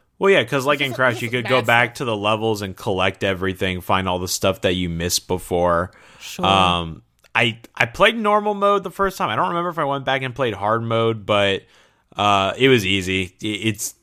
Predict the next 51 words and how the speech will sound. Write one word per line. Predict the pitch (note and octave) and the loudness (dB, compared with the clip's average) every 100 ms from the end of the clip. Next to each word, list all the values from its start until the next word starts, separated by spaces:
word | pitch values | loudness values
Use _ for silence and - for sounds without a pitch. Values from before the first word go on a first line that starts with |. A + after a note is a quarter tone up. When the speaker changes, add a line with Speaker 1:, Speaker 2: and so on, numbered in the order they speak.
| _ E3+ | _ -12
Speaker 1:
definitely, | A2+ B2 A#2 A2+ G2+ F#2+ F#2+ - _ _ _ D3 E3 | 4 4 4 -2 0 0 0 -4 _ _ _ -10 -2
I | D3+ | 2
don't | G#3+ | 4
wanna | B3 A3 | 4 2
say | G3 | 2
it's | E3+ | 0
a | - | -2
kid's | - D3 D#3 | 0 0 0
game, | D3+ E3+ F3 F3 D#3+ | -4 -2 -2 -6 -8
but | A2+ A2+ A2+ G#2+ - _ _ _ _ | 0 4 4 2 -2 _ _ _ _
it | - G2+ | -14 -6
kind | - A2+ B2 | 2 4 4
of | A#2+ | 0
<laughs> | C3+ B2+ | -2 2
is. | D#3+ D3+ - - - A3 A3 E3 A#2 | 4 4 -2 -8 -10 -16 -16 -16 -6
Uh, | C3 D3 D#3 | -2 -2 -2
it, | F#3+ G3 | -8 2
not, | C4 C#4+ E3+ | 4 4 -2
not | E3+ A3 G#3+ | -2 0 0
that | F#3 | 0
that's | D#3+ D3+ | 2 2
a | D3+ | 0
knock | A2+ G2+ A2+ - | -4 -2 -2 -2
towards | E3+ F3 F3 | -2 0 0
it. | G#3 | -2
I | A2 | -2
still | A2 - C3+ | -6 -4 -2
had | B2+ | 0
a | A#2+ | 0
lot | A2 | 0
of | A2+ A2+ | 0 -2
fun | A2 G#2+ | -4 -4
playing | - G2 F#2+ A#2+ | -6 -4 -4 -4
with | B2+ | -2
it, | C#3+ B2 | 0 2
but | A2+ | 2
it's, | A2 - - - | 2 -4 -16 -18
like, | A2 A#2+ G#2+ - | -4 0 0 -2
not | G#2+ G#2 G2+ G#2 G2+ _ | -6 2 4 4 2 _
that | G2+ F#2+ - _ _ | -2 -2 -4 _ _
complicated | G#2 F2+ F#2 - F#2+ F#2 | 0 0 0 -2 -2 0
of | F2 | -2
a | D#2+ | -4
<laughs> | |
game | D#2+ A#2+ A#2 | 0 0 0
to | - D3+ | 0 0
grasp. | A2 F#2 F2+ D#2 - | 2 0 0 -4 -6
Like, | F2+ E2+ | -6 -2
it, | F#2+ | -2
it's | F#2+ F#2 | -2 -4
pretty | - A2+ F#2+ F#2 | -2 0 2 0